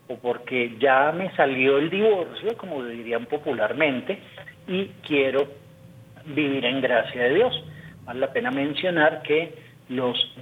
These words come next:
divorciados vueltos a casar no pueden recibir la comunión de boca,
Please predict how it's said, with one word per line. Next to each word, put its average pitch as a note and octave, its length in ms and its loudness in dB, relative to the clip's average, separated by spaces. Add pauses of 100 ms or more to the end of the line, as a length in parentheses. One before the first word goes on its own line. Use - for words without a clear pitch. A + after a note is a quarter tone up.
divorciados C3+ 1160 2
vueltos A#2 420 -2
a D3 140 0
casar A#2+ 420 2
no D3 240 2
pueden C3+ 360 2
recibir A#2 540 -4
la C3 260 0 (120)
comunión B2 1000 0
de D#3 120 4
boca, F3+ 440 0